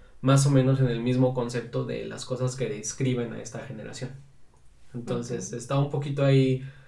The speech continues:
Speaker 1: eh, rarón, pero aparentemente, eh, el término es, eh, surgió en mil novecientos sesenta y cinco con este libro de sociología,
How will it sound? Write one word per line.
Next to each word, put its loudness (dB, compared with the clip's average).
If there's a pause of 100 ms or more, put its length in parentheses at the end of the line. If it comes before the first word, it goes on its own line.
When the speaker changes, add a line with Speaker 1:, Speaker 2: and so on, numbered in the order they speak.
(220)
Speaker 1:
eh, -14
rarón, 0 (320)
pero 6
aparentemente, 4 (500)
eh, -10
el 0
término 8
es, -4 (300)
eh, -10
surgió 6
en 6
mil 4
novecientos 6
sesenta -2
y -4
cinco 0
con 2
este 0
libro 2
de -4
sociología, 0